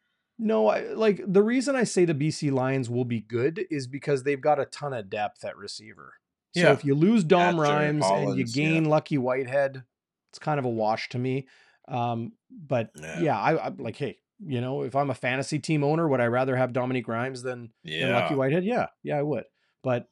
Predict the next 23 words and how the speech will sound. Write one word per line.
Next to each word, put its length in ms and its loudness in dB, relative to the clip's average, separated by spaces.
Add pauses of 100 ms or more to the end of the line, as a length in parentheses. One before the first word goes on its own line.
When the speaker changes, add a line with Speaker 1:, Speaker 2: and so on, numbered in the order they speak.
Speaker 2:
Yeah. 240 -10
Speaker 1:
I 80 0
don't 100 4
know. 120 6
Lucky's 360 2
one 120 0
of 80 0
those 160 4
guys 380 4
that, 140 0
like, 220 -2
against 360 -4
his 120 -4
former 360 -2
team 440 0
and, 160 -2
and, 160 -8
you 80 -10
know, 180 -2
everybody 520 0
in 100 -4
the 80 -6
building 520 0